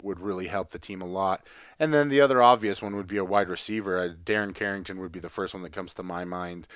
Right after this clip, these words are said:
Kevin Dyson, Stevan Smith, I think were, were great names. Uh, Brian Rowley, holy cow. If you could line Brian Rowley and, and Britton Covey up together in, in the same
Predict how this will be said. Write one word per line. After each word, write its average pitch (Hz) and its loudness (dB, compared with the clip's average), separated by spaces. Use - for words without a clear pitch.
Kevin 120 2
Dyson, 98 -6
Stevan 104 -4
Smith, 98 -6
I - -8
think 98 -12
were, 90 -10
were 87 -18
great 95 -6
names. 101 -8
Uh, 87 0
Brian 123 8
Rowley, 104 6
holy 127 2
cow. 101 4
If 85 -8
you 107 -6
could 110 -2
line 110 2
Brian 117 4
Rowley 117 4
and, 92 -6
and 87 -10
Britton 117 0
Covey 117 2
up 117 2
together 113 2
in, 98 -6
in 98 -10
the 92 -10
same 113 -4